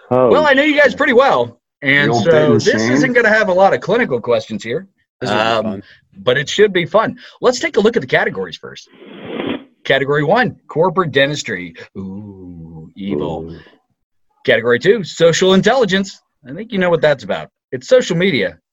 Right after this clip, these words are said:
Speaker 2: but not my, maybe not the way you're thinking. The old bit and chain. That's gonna be a little bit of blockchain, a little bit of Bitcoin. And you can
Speaker 1: Oh.
Speaker 2: thank your C F O, Blake, Zach Hansen,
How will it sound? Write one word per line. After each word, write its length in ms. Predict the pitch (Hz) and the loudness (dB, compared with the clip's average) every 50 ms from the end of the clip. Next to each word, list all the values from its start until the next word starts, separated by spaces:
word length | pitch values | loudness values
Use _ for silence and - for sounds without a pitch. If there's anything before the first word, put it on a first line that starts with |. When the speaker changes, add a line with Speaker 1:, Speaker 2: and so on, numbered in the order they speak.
| _ _ _ _ _ _ _ | _ _ _ _ _ _ _
Speaker 2:
but 100 | - - | -20 -20
not 220 | - 120 98 - | -18 -18 -18 -16
my, 240 | - - 185 196 196 - _ - | -12 -10 -8 -8 -8 -10 _ -8
maybe 220 | 233 294 294 277 | -8 -8 -6 -4
not 180 | 247 233 220 190 | 0 0 0 0
the 80 | 196 | 0
way 120 | 175 180 156 | -2 0 0
you're 100 | 127 120 | 0 0
thinking. 320 | 123 143 131 - 80 - - _ _ _ _ _ _ _ _ _ _ _ _ _ _ _ _ | 0 0 -2 -2 -6 -16 -20 _ _ _ _ _ _ _ _ _ _ _ _ _ _ _ _
The 180 | 98 120 120 147 | -6 -2 2 4
old 580 | 190 - 262 285 302 302 311 311 311 302 160 120 | 6 6 6 6 6 4 2 2 2 2 0 2
bit 180 | 180 220 240 | 0 0 0
and 100 | 240 226 | 0 -2
chain. 540 | 151 147 185 170 143 131 113 92 82 78 - _ _ _ _ - | 0 2 2 2 2 2 0 -4 -8 -12 -20 _ _ _ _ -20
That's 160 | 143 139 - | -20 -14 -8
gonna 140 | - 165 151 | -6 -4 0
be 80 | 143 | 0
a 60 | 139 139 | 0 2
little 140 | 170 202 | 2 2
bit 140 | 202 220 214 | 2 2 0
of 60 | 185 | 0
blockchain, 540 | 151 180 208 226 247 247 - - 247 269 262 - _ _ _ _ _ _ _ _ 92 | 0 2 2 2 2 0 -4 -4 -4 -4 -4 -6 _ _ _ _ _ _ _ _ -12
a 40 | 107 | -10
little 520 | 95 90 92 101 110 123 139 156 156 160 | -8 -6 -4 -2 0 0 0 2 2 2
bit 120 | 165 175 165 | 4 4 2
of 60 | 156 | 4
Bitcoin. 540 | 147 135 120 - - 113 98 87 82 80 78 _ _ _ _ _ _ _ _ _ _ _ - - | 4 2 0 0 -2 -6 -6 -6 -6 -8 -10 _ _ _ _ _ _ _ _ _ _ _ -10 -4
And 160 | 135 127 127 139 | -2 -2 -2 -2
you 100 | 160 175 | -2 -2
can 100 | 185 160 | -2 0
Speaker 1:
Oh. 40 | 151 | 0
Speaker 2:
thank 180 | 175 175 170 | 0 0 0
your 120 | 135 131 127 | -4 -6 -6
C 320 | - - - 214 202 190 | -4 -4 -2 0 2 2
F 140 | 170 151 - | 2 4 4
O, 160 | 196 247 294 247 | 4 4 4 2
Blake, 400 | 143 131 127 123 120 120 123 - _ _ _ _ _ _ _ _ _ _ _ _ _ _ _ _ - | 2 2 2 2 2 2 -2 -6 _ _ _ _ _ _ _ _ _ _ _ _ _ _ _ _ -12
Zach 360 | 117 101 139 156 180 190 160 170 | -4 0 2 2 2 2 0 -2
Hansen, 500 | 190 226 262 277 262 - 120 110 110 | -4 -2 -2 -4 -4 -6 -8 -8 -8